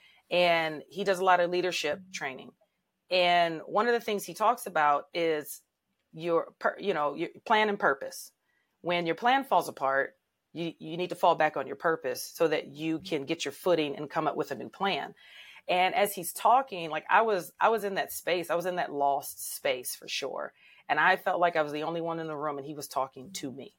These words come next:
And I kept, I kept, like, hitting my husband on the leg. And I'm like, "Oh my goodness, like, he's in my head.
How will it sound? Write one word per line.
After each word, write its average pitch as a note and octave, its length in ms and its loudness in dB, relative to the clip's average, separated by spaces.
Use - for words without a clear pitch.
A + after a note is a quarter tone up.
And D3 60 4
I D#3+ 40 8
kept, - 380 -2
I E3 80 4
kept, - 240 0
like, D3 160 0
hitting F3+ 240 -2
my C#3+ 120 2
husband E3+ 360 2
on C#3+ 80 -2
the C3 80 -8
leg. E3+ 300 0
And C#3+ 100 -4
I'm F#3+ 100 -4
like, F3 280 0
"Oh G#3+ 220 6
my C#3+ 200 2
goodness, F3+ 380 0
like, D3+ 220 -2
he's C4 320 -2
in G#3+ 120 0
my C3 180 0
head. F#3+ 460 -2